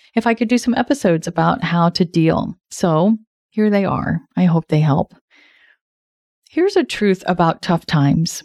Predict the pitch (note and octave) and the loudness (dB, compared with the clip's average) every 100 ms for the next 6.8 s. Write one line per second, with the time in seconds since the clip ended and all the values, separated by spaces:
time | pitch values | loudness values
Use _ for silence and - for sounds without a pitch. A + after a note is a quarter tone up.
0 | - F#3 G#3 G#3 A#3 C#4+ D#4+ C4+ B3+ F#3+ | -8 0 2 2 0 0 2 2 2 0
1 | F#3 F3 G#3 G#3 - F3 D#3+ F2 C#2 - | 0 2 2 0 -2 -2 -2 -2 -6 -8
2 | - F#3+ F#3+ G3 G#3 G3+ G#3+ G3+ F#3+ F3+ | -2 0 0 0 0 0 0 0 0 0
3 | E3+ D#3+ D#3 D#3 - D3+ - D#3 _ _ | 0 0 0 2 2 0 0 -6 _ _
4 | _ _ _ _ D3+ G#3 - B3 A3 G#3 | _ _ _ _ -2 -2 -2 0 0 0
5 | - A#3+ A#3+ B3+ B3 G#3+ A3 - G#3 G#3 | -2 0 2 2 0 -2 -4 -2 0 0
6 | G#3 G3+ F#3 F3 D#3 - - - | 0 0 -2 0 0 -2 -4 -10